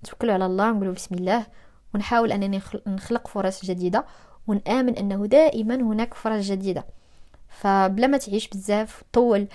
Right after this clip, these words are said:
في هذه الفتره ديال خيبه الامل، لانه غادي غير تقتل راسك شويه بشويه. حاول تستغل هاد الطاقه اللي انا عارفه طاقه كبيره وخيبه،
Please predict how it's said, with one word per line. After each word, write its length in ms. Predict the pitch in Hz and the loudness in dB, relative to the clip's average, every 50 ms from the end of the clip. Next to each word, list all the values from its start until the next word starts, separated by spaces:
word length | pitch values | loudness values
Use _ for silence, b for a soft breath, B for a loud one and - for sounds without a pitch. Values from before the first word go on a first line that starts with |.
| B B B B B B B B - | B B B B B B B B -14
في 140 | - - | -8 -2
هذه 120 | 196 208 202 | -2 0 0
الفتره 340 | 202 - - 202 - 196 190 | 0 -2 -4 -4 -2 -2 -2
ديال 180 | 190 190 185 | 0 -2 -2
خيبه 300 | - - 202 185 185 190 196 | -2 -4 -4 -4 -4 -4 -4
الامل، 300 | - 196 196 208 240 254 | -6 -4 -2 -2 0 0
لانه 640 | 233 - 190 202 202 196 196 208 214 214 214 - - - | 0 0 0 -2 -2 -2 -2 -2 -2 -2 -2 -4 -4 -4
غادي 200 | 202 214 208 233 | -2 0 0 2
غير 140 | 220 240 247 | 2 2 0
تقتل 340 | 247 - - - - 208 202 | 0 -4 -10 -10 -8 -4 -2
راسك 260 | 190 196 196 - - | -2 -4 -4 -6 -10
شويه 180 | - - 202 | -8 -6 -4
بشويه. 380 | 196 196 - - 190 202 254 - B B B B B B B B B B | -4 -4 -4 -2 0 2 2 0 B B B B B B B B B B
حاول 300 | - - 269 269 269 262 | -2 4 4 6 6 4
تستغل 420 | 240 - - - 220 208 214 226 | 2 -4 -2 0 0 2 2 0
هاد 120 | 202 208 220 | -2 -2 -4
الطاقه 360 | - - 247 254 247 247 233 | -4 0 0 0 2 2 0
اللي 320 | 220 214 208 220 214 190 190 - | -2 0 0 0 0 0 0 -2
انا 120 | - 190 202 | -2 -2 0
عارفه 320 | 202 220 226 - 233 220 | 0 0 0 0 -2 -2
طاقه 280 | 214 - 220 - - 214 | -2 -2 -4 -4 -6 -8
كبيره 440 | - - 202 202 220 233 214 202 202 | -6 -4 -4 0 2 2 2 4 2
وخيبه، 380 | 202 - - 196 190 214 277 | 0 0 -2 0 0 0 -2